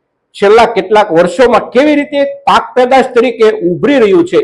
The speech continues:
એની આજે આપણે આ વીડિયોમાં ચર્ચા કરીએ છીએ મિત્રો. તો આપ સૌ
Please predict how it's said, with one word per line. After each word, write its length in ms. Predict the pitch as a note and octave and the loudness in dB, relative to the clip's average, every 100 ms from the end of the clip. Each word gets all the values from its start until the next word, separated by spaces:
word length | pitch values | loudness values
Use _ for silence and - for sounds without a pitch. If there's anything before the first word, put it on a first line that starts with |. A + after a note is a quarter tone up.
| - | 0
એની 220 | G3 A#3+ F3 | -2 2 0
આજે 200 | F3 G#3 E3+ | 0 0 0
આપણે 180 | F3 E3 | 0 -2
આ 80 | C#3+ | -2
વીડિયોમાં 500 | D3 E3 E3 D3+ G#3 _ | -4 -4 -2 -4 -6 _
ચર્ચા 340 | D3+ D3+ F#3+ - | -8 -4 -6 -4
કરીએ 260 | F3 G#3+ C4 | -4 -2 -4
છીએ 180 | - D#3 C#3 | -2 -4 -4
મિત્રો. 280 | C#3+ D3+ C#3+ A#3 | -8 -6 -2 -2
તો 100 | - - - | -2 -4 -4
આપ 140 | A3+ - - | -4 -4 -4
સૌ 140 | E3 | -4